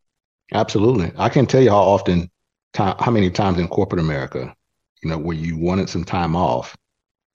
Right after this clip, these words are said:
and you feel condemned and very much so judged for wanting to take some time off,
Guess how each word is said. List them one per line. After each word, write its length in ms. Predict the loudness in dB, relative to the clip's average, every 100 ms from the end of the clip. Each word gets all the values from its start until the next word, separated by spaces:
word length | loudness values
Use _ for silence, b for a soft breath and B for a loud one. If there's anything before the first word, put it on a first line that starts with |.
| -6
and 300 | -4 -2 -4 -8
you 240 | -4 -2 0
feel 240 | 2 2
condemned 640 | 2 0 2 2 0 -4 -10 -20 _ -8
and 260 | -6 -6 -6
very 340 | -2 4 6
much 200 | 6 4
so 220 | 4 2
judged 420 | 4 4 4 2 -2
for 100 | -2
wanting 240 | -2 -4
to 60 | -4
take 180 | -4
some 140 | -4 -6
time 280 | -4 -2 0
off, 300 | 0 -4